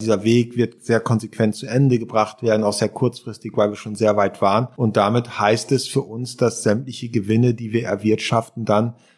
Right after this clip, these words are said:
äh, ins Gemeinwohl fließen. Und zwar im gesundheitlichen Sinne des Menschen,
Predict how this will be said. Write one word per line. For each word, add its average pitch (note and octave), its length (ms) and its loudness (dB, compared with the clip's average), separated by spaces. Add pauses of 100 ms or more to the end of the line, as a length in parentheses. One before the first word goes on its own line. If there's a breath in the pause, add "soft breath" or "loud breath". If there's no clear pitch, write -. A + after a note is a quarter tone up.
(100)
äh, A#2+ 300 2
ins A#2 240 -2
Gemeinwohl G2 640 2
fließen. G2+ 600 -12
Und A2 180 -10
zwar A#2 500 2
im A#2+ 380 -12
gesundheitlichen A2 720 0
Sinne G#2 200 -10
des F#2+ 180 -12
Menschen, A#2+ 560 0